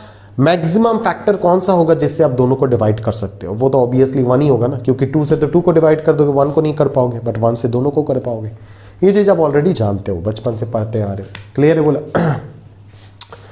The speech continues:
तो यहाँ पे एक चीज़ miss हो गया था, वो मैंने introduce कर दिया कि fractions must be expressed in simplest form। Simplest form में fraction जो है वो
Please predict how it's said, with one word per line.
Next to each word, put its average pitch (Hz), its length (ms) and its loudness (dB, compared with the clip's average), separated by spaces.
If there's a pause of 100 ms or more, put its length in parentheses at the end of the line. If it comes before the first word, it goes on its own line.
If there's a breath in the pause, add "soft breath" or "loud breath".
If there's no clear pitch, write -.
(360 loud breath)
तो 147 60 4
यहाँ 175 160 6
पे 190 100 4
एक 190 140 -2
चीज़ 190 160 2
miss 202 180 2
हो 202 80 6
गया 185 160 2
था, 208 100 2
वो 185 160 2
मैंने 175 220 2
introduce 160 520 2
कर 180 180 2
दिया 160 240 2
कि 180 160 0
fractions 147 580 0
must 156 260 0
be 165 160 4
expressed 160 560 0
in 127 180 0
simplest 143 600 0 (440 loud breath)
form। 101 280 -2
Simplest 220 580 0
form 160 240 0
में 165 100 2
fraction 143 460 -2
जो 139 120 0
है 135 160 2
वो 208 220 0